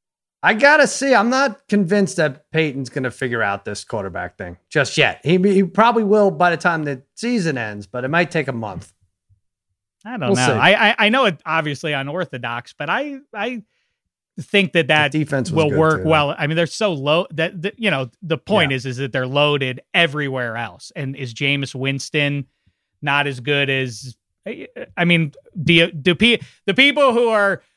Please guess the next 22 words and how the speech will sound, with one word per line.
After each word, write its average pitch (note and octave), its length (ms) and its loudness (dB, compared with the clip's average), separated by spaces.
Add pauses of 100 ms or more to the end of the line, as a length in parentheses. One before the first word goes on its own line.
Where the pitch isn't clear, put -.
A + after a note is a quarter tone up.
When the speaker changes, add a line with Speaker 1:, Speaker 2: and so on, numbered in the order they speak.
(100)
Speaker 2:
"The, G#3 400 -4
the F#3+ 100 -4
Browns D4+ 420 0
are C#4+ 80 0
contenders, C#4+ 800 0
don't G#3 240 0
you F#3 120 -2
see?" E3+ 500 0 (500)
Uh, G3+ 40 4 (200)
Speaker 1:
Mm-hmm. A#2+ 140 -4
Speaker 2:
yeah, B3+ 220 6
that, A3 360 -2
that G3 280 0 (200)
is G3 140 -4
contingent E3+ 500 -4
on C#3+ 140 -2
Baker C#3+ 320 -2
Mayfield D3 460 0
not B2+ 220 -2
screwing C3 380 -6
it B2 120 -6
up. C#3 160 -4